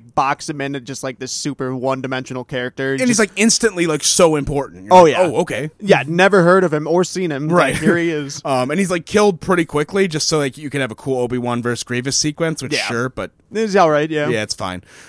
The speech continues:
Speaker 2: Um, the movie really gets going when Order sixty-six happens, though, 'cause that's when you really get all the good shit.
Speaker 1: Oh, yeah.
Speaker 2: That's, you know, Anakin working closely with Palpatine. There's actually a really good moment with Anakin and Obi-Wan, like, the last conversation they have before they meet each other again on Mustafar.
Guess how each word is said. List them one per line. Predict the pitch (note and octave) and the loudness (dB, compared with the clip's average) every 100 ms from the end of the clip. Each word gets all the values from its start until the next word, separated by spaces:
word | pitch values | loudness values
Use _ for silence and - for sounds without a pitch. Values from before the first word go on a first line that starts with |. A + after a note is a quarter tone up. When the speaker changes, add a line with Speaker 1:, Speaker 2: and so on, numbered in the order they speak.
| - | -6
Speaker 2:
Um, | A2+ A2+ | -4 0
the | E3 | 2
movie | C4+ C#4 | 2 4
really | A3 G#3 | 4 4
gets | F3+ - | 2 0
going | D#3 D3+ | 0 0
when | C#3+ | 0
Order | C3 B2+ | -2 -2
sixty-six | D3 - A2+ - A2 | -6 -6 -8 -8 -6
happens, | - B2+ B2+ C3 | -6 -6 -8 -6
though, | C3 B2 | -6 -4
'cause | - | -6
that's | A#2+ | -6
when | C3+ | -6
you | A2+ | -6
really | A2+ A2 | -6 -6
get | G#2+ | -4
all | G2+ | -6
the | F2+ | -6
good | G2 | -8
shit. | - A#2+ G#2+ - | -6 -6 -6 -4
Speaker 1:
Oh, | C#3+ | -6
yeah. | G#2 | -4
Speaker 2:
That's, | B2+ C3+ D#3 | -4 -4 -4
you | C#3+ | -4
know, | C3 | -4
Anakin | B2+ B2+ B2+ C3+ B2+ | -2 -4 -4 -4 -2
working | B2+ B2+ A#2 | -2 -4 -4
closely | B2+ A#2+ B2+ | -2 -2 -4
with | G#2+ | -6
Palpatine. | - A#2 - - C3 | -6 -6 -6 -6 -4
There's | B2+ B2 | -2 -2
actually | E3+ F#3 | 0 0
a | E3 | 0
really | E3 D#3 | -2 -2
good | D3+ | -2
moment | C3+ C#3+ D3 | -2 -2 -4
with | C#3 | -6
Anakin | B2 A#2+ B2+ - C3+ | -8 -8 -8 -4 -6
and | A#2 | -4
Obi-Wan, | A2 C3+ C3+ C#3+ D3 | -4 -2 0 0 -2
like, | B2 | -6
the | G#2+ | -8
last | A2 A2+ | -6 -6
conversation | - A#2+ A#2 - B2 - A#2+ | -6 -6 -6 -6 -6 -4 -6
they | G2 | -4
have | G#2+ G#2+ B2 C3 | -2 -2 -2 -6
before | A#2 A#2+ | -8 -6
they | A2 | -4
meet | G2+ G#2 | -4 -6
each | A2+ | -6
other | C3+ A#2+ | -4 -2
again | B2+ B2+ C3 | -2 -2 -4
on | A#2+ G#2+ | -4 -4
Mustafar. | A2 - - C3+ C#3+ | -6 -8 -6 -4 -4